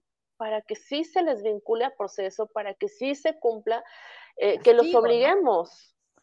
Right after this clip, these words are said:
Speaker 2: Oye,
Speaker 1: ¿no?
Speaker 2: pero, a ver, dime, dime la neta, Zulema, al cabo casi no nos ve nadie
Speaker 1: <laughs>
Speaker 2: aquí en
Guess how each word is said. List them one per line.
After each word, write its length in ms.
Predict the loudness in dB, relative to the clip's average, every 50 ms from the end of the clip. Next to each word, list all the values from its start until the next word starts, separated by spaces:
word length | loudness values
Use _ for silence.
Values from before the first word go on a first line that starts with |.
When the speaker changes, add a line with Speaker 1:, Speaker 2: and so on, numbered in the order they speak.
| _ _ _ _
Speaker 2:
Oye, 240 | -2 -2 0 0 0
Speaker 1:
¿no? 200 | 0 0 0 -2 -4 _ _ 0
Speaker 2:
pero, 240 | 2 2 2 2 0
a 80 | 0
ver, 160 | 0 0 -2
dime, 240 | -4 -6 -8 -10 -10 -10
dime 240 | -10 -10 -8 -6
la 120 | -4 -4 -4
neta, 280 | -6 -8 -8 -8 -10
Zulema, 420 | -10 -10 -12 -12 -12 -12 -14 -16 -12 -10
al 140 | -10 -8
cabo 240 | -6 -6 -6 -6 -8
casi 260 | -10 -12 -12 -12 -12
no 140 | -12 -12 -12
nos 160 | -12 -12 -10
ve 100 | -10 -10
nadie 320 | -10 -10 -12 -14 -14 -16 _ _ _ _ _ _ _ _ _
Speaker 1:
<laughs> 140 | -12 -12 -10
Speaker 2:
aquí 200 | -10 -12 -14 -16
en 60 | -18